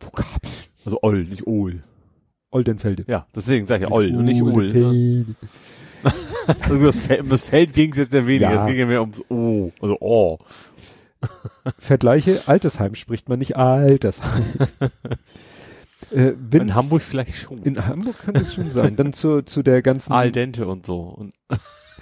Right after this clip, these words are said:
Speaker 1: Da kommen wir gleich zu.
Speaker 2: <laughs> Okay.
Speaker 1: Zu dieser Art Humor kommen wir gleich. Dann, äh, Windows zehn Home oder Pro, es gibt doch noch Galaxy Class, äh, Enterprise. Das stimmt. Es gibt
Speaker 2: Mhm.
Speaker 1: Windows zehn Enterprise, das
Speaker 2: Ja.
Speaker 1: kriegst du aber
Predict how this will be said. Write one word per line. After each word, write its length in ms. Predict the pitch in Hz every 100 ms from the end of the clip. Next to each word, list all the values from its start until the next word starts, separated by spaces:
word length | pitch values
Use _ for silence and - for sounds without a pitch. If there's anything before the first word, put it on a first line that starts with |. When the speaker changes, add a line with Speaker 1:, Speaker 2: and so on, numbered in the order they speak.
| - -
Speaker 1:
Da 120 | 151
kommen 240 | - 226
wir 80 | 214
gleich 360 | 147 135 151 -
zu. 200 | - 113
Speaker 2:
<laughs> 220 | 95 -
Okay. 320 | 160 - 139 -
Speaker 1:
Zu 160 | - 127
dieser 260 | 170 185
Art 180 | 160 -
Humor 280 | 160 151 151
kommen 200 | 143 135
wir 60 | 127
gleich. 400 | 107 - - - - - - 135 _ -
Dann, 240 | 143 160
äh, 180 | 139 135
Windows 340 | 131 202 202 -
zehn 340 | - 185 156
Home 220 | 131 180
oder 200 | 151 185
Pro, 440 | 175 - 139 180 208
es 160 | - -
gibt 200 | 165 156
doch 140 | 143
noch 200 | 147 -
Galaxy 400 | 151 175 156 135
Class, 320 | - 135 131
äh, 140 | - 135
Enterprise. 720 | 131 165 104 - 98 85 -
Das 160 | 135 -
stimmt. 300 | - 101 -
Es 100 | -
gibt 260 | 135 _
Speaker 2:
Mhm. 80 | 107
Speaker 1:
Windows 380 | 127 156 147 -
zehn 280 | - 139 139
Enterprise, 800 | 123 143 147 - 139 143 - -
das 260 | 120 -
Speaker 2:
Ja. 200 | 107 110
Speaker 1:
kriegst 320 | 104 117 131 127
du 80 | 120
aber 240 | 110 113